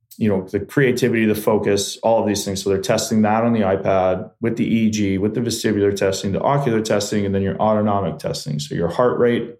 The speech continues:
going from sitting to standing, does it race? These types of things. And then they take all of that information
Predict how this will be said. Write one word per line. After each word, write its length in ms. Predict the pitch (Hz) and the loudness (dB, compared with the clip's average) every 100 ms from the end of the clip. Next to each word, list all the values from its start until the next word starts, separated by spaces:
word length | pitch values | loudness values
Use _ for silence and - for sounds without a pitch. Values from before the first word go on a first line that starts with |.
| - | -2
going 160 | 113 | -2
from 160 | 104 98 | -2 -6
sitting 380 | - 120 113 107 | -4 0 2 0
to 100 | 95 | -2
standing, 800 | - 120 117 117 113 113 110 - _ _ _ _ | -4 0 2 2 0 0 -2 -6 _ _ _ _
does 180 | 120 110 | 0 2
it 100 | 107 | 0
race? 760 | 113 123 117 117 - - - _ | 2 2 2 -2 -6 -10 -14 _
These 280 | 123 135 - | 0 0 2
types 180 | 110 110 | 0 0
of 100 | 101 | -2
things. 260 | 98 98 | -2 0
And 120 | 101 | -2
then 80 | 98 | 0
they 100 | 101 | 0
take 280 | 101 117 - | 0 0 2
all 240 | 123 156 | 2 2
of 60 | 156 | 2
that 140 | 117 98 | 2 0
information 840 | 98 104 113 123 - 104 143 | -2 -2 0 0 0 -2 -4